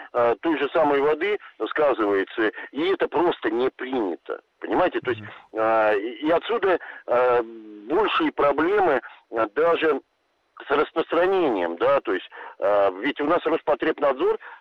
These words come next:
Speaker 1: ставит условие, что после каждого пассажира надо обрабатывать машину. А, да, дезинфекцию проводить. А, само собой, это физически невозможно сделать, да, то есть это,
Speaker 2: Мгм.
Speaker 1: ну, на самом деле,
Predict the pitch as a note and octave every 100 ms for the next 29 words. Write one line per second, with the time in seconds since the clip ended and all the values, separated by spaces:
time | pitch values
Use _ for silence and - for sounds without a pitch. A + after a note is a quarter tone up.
0 | A2+ - E3 E3+ - A#2+ D3 G#3+ F#3 -
1 | A#2+ - G3+ - B2+ - D#3+ C3 F#2 F#2+
2 | F#2+ A2+ B2 A2 A3+ G#3+ B2+ F3 D#3 B2+
3 | B2+ C#3+ C#3+ B2+ - B2 B2 - D2+ -
4 | _ _ - - - G#2+ B2 C#3+ G#2 A2
5 | A#2 B2+ C3 - E2 E2 F#2+ G#2 A#2 G#2
6 | - - - A#2 A2+ A2 D#3 E3 G#3+ E3+
7 | D3 F#3+ G3 - - _ C#4 - - A#2+
8 | - - - - F2 E2 D#2+ F2+ F#2+ F2
9 | C#2 C#2+ C2+ F#2+ F#2 C2+ - F#2+ C3 -
10 | D#2+ - E2 G#2+ A2+ C3 A#2+ G#2+ C#3+ F#2
11 | C2+ G2+ C#3+ F3 A#2 G#2+